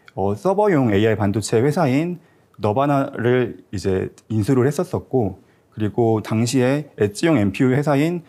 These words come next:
또 모비디우스를 인수를 했었습니다. 그래서 이천십육 년이면 거의 이제 십 년 전인데요. 어, 인텔은 에이아이 반도체 이쪽 에이아이 시장의 중요성을 보고,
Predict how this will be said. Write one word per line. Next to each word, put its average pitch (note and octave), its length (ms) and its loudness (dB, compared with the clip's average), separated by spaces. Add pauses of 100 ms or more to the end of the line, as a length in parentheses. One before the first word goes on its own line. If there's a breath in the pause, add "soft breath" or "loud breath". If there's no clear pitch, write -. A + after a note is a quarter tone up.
(160 loud breath)
또 - 80 -4
모비디우스를 B2+ 720 2
인수를 G#2 340 2
했었습니다. G2+ 560 -4 (480 soft breath)
그래서 A#2 200 -2
이천십육 F#3+ 480 -2
년이면 F3+ 300 2
거의 A2 200 0
이제 A#2+ 100 -6
십 G2 140 -4
년 G3 160 0
전인데요. G#2+ 540 -2 (340 soft breath)
어, G2+ 100 -6
인텔은 C#3+ 420 2
에이아이 C3+ 300 2
반도체 C3+ 680 -2 (300 loud breath)
이쪽 G2 240 -2
에이아이 C3 280 4
시장의 F3 240 0
중요성을 D#3+ 480 2
보고, G2 560 -2